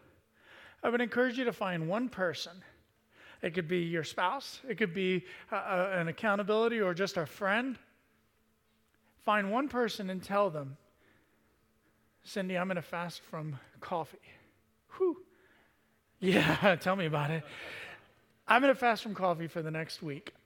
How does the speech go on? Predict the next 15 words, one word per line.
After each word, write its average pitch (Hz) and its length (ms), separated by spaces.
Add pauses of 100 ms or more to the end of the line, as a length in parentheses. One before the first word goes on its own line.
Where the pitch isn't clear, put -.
(600)
I'm 202 100
gonna 202 140
give 208 240
her 202 280
clear 240 420
direction, 190 680 (680)
a 208 60
time 214 400
frame, 160 320 (260)
so 240 240
that 220 240 (320)
I 226 140
can 226 180
get 208 180
support 285 680